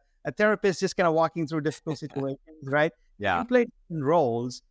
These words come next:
Speaker 1: Um, but, you know, the most important thing is that you have to first establish trust with the
Speaker 2: Yeah.
Speaker 1: founder in, in a way that they understand how you can help them, a-, and you're respectful of sort of how you engage,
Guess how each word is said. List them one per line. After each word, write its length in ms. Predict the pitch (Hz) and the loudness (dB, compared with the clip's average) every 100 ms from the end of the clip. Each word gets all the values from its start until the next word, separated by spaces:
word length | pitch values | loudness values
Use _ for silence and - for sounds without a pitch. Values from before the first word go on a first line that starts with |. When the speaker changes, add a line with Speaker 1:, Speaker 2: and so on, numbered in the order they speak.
| _ _ 139 | _ _ -2
Speaker 1:
Um, 320 | 139 143 151 | 0 0 0
but, 160 | 175 - | -2 0
you 60 | |
know, 100 | 208 | 0
the 80 | 160 | 0
most 220 | 180 208 | 0 -2
important 360 | 185 170 170 156 | -2 -2 -2 0
thing 140 | 160 | 0
is 80 | 151 | 0
that 100 | 139 | 0
you 120 | 135 | 0
have 80 | 143 | -2
to 100 | 139 | -2
first 240 | - 139 131 | -8 -8 -8
establish 520 | - 127 123 117 - | -4 -4 -2 -6 -10
trust 420 | - 113 - _ _ _ - | -6 -6 -6 _ _ _ -14
with 100 | 117 | -8
the 60 | 113 | -4
Speaker 2:
Yeah. 100 | 80 | -2
Speaker 1:
founder 380 | 127 143 165 - 135 | 0 0 -2 -4 -10
in, 100 | 143 | -4
in 140 | 139 | 0
a 60 | 135 | 0
way 220 | 139 139 | 2 2
that 320 | 127 127 - | 2 0 0
they 120 | 147 | 0
understand 640 | 170 170 - 143 139 139 120 | 0 -2 -4 -2 0 0 -2
how 120 | 135 | -2
you 140 | 131 | -2
can 160 | 127 113 | -4 -8
help 260 | 120 - | -6 -6
them, 240 | - 143 143 _ _ _ | -2 -2 -4 _ _ _
a-, 140 | 139 139 | -6 -2
and 100 | 156 | 2
you're 120 | 151 | 2
respectful 800 | 135 - 196 185 - 160 139 135 - | 2 0 0 -2 -2 2 2 0 0
of 200 | 131 - | -2 -2
sort 160 | 139 | -4
of 100 | 120 | -4
how 120 | - | -2
you 160 | 120 120 | -2 -2
engage, 520 | 117 120 135 120 - | -2 0 0 0 -8